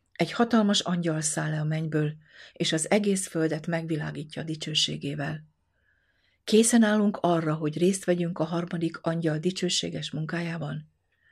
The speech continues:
Készen állnak-e edényeink a menny harmatának befogadására? Van-e bűn és tisztátalanság a szívünkben? Ha igen, akkor tisztítsuk meg lelkünk templomát,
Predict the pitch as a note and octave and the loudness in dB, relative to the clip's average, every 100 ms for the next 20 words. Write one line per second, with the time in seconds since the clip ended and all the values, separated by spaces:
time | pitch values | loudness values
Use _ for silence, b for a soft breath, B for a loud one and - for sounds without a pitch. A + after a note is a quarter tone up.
0 | _ _ _ _ - G#3+ A3+ A3+ G#3 F#3+ | _ _ _ _ 4 4 6 4 2 4
1 | F#3+ F#3+ F#3+ - F3 F3+ F3 E3+ D#3+ E3 | 4 4 2 -2 0 2 2 0 -2 -4
2 | - D#3 D#3 F#3 E3+ E3 F3+ F3+ E3 D#3 | -2 0 2 2 0 0 0 0 -2 -4
3 | D3+ D3+ D#3+ E3 F#3+ F3+ E3+ F3+ - D#3+ | -4 -6 -6 -4 -4 -2 -2 -2 -4 -4
4 | D3+ D#3 _ _ _ _ _ _ _ _ | -8 -10 _ _ _ _ _ _ _ _
5 | _ b b - G3 A3+ G#3 F#3+ F#3+ F3 | _ b b 0 6 8 6 6 4 4
6 | D3+ E3+ - G#3+ G3 - D#3 D3+ D3+ D3+ | 0 -4 -2 -4 -4 -6 -8 -6 -2 0
7 | D3+ D#3 D3+ - D3+ D#3 D#3+ C#3+ D3+ D3+ | -2 -4 -6 -6 -6 -6 -6 -6 -8 -10
8 | _ _ _ _ _ _ - D3 - D#3 | _ _ _ _ _ _ -12 -8 -8 -6
9 | D#3 F#3 F#3+ _ _ _ _ - F#3+ F#3+ | -2 0 -2 _ _ _ _ -2 0 2
10 | F#3+ - A3 - F#3 F#3 E3+ E3+ D#3+ D#3+ | -2 2 0 2 -2 -2 -6 -4 -6 -4
11 | D#3 D#3 D#3+ D#3 C#3+ D3+ D3+ D3 D3+ D3+ | -4 -4 -6 -6 -8 -6 -6 -4 -6 -10